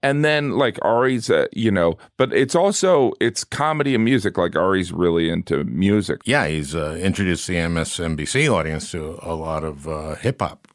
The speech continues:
Speaker 1: But it's, it is fascinating how much they wanna do the comedy. They want, like, Rachel wants to be funny all the time.
Speaker 2: Yeah, she's, she's joking all the time.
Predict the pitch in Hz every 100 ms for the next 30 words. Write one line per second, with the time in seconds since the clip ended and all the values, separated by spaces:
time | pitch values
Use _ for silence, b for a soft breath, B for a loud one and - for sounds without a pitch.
0 | _ 127 135 117 139 139 - - 135 143
1 | 196 - - - 202 - 127 110 101 95
2 | 92 - 104 101 101 92 90 - - -
3 | _ _ _ - 120 117 107 135 156 85
4 | 85 78 65 82 60 50 50 - _ _
5 | - 107 107 113 - 131 110 95 120 -
6 | 85 76 65 62 - 76 76 - 78 64
7 | 60 - - 107 143 - _ - 170 113
8 | - 123 101 - - 143 151 - 123 -
9 | 123 117 113 - 87 -